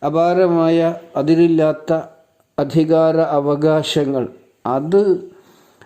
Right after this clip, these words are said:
മനുഷ്യൻ അള്ളാഹുവിന് തന്നെ വകവെച്ച് കൊടുക്കണം. എന്തിനാണത് വകവെച്ച് കൊടുക്കുന്നത്?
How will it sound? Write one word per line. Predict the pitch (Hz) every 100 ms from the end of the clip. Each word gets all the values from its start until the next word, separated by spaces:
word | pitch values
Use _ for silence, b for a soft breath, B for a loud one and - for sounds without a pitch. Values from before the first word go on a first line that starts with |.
| b b 120
മനുഷ്യൻ | 123 135 131 - 160 160
അള്ളാഹുവിന് | 131 135 139 147 151 151 156 156
തന്നെ | 151 147 147 151
വകവെച്ച് | 139 127 135 143 147 -
കൊടുക്കണം. | 139 131 120 113 127 127 131 82 - _ _ _ _ _ _ _ _ _ _ _ -
എന്തിനാണത് | 127 147 147 135 127 120 110 - _ -
വകവെച്ച് | 107 120 117 123
കൊടുക്കുന്നത്? | 110 101 - 113 120 120